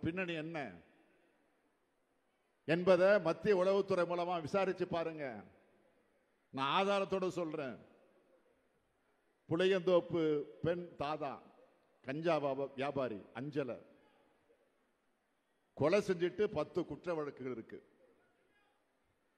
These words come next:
அடுத்து number two, கல்வெட்டு ரவி, ஆறு முறை குண்டர் சட்டம், எட்டு கொலை வழக்கு உள்ளிட்ட முப்பது குற்ற வழக்குகள் இருக்கு. Number three, புதுவை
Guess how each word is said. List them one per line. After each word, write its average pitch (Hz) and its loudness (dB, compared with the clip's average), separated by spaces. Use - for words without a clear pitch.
அடுத்து 185 -2
number 165 -2
two, 180 2
கல்வெட்டு 190 2
ரவி, 143 -4
ஆறு 175 2
முறை 185 0
குண்டர் 165 -2
சட்டம், 123 -8
எட்டு 147 0
கொலை 160 0
வழக்கு 151 0
உள்ளிட்ட 151 -8
முப்பது 151 -2
குற்ற 143 -4
வழக்குகள் 123 -8
இருக்கு. 101 -18
Number 143 0
three, 165 -2
புதுவை 180 2